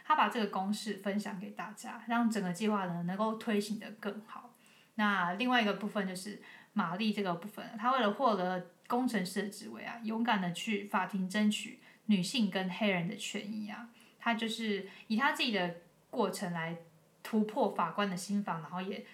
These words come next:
为，为这个黑人跟女性都立下第一个立竿点。其实，这其实都是非常需要勇气的。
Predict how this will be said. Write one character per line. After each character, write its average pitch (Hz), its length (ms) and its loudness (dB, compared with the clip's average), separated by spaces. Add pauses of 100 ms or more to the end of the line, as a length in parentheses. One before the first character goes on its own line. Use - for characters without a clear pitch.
(340)
为， 196 360 0 (420)
为 226 200 4
这 247 100 0
个 185 280 4
黑 269 240 0
人 202 160 4
跟 208 160 4
女 170 100 0
性 196 160 -2
都 190 180 0
立 202 140 2
下 180 380 0
第 202 120 0
一 190 60 -4
个 202 140 -8 (500)
立 214 140 4
竿 165 280 -4
点。 - 220 -14 (300)
其 - 180 -8
实， 196 260 -2 (160)
这 330 80 -4
其 320 160 -4
实 202 80 2
都 196 80 2
是 208 120 -2
非 196 160 -2
常 175 160 -4
需 - 100 -8
要 208 80 -6
勇 220 220 -12
气 220 240 -12
的。 - 80 -14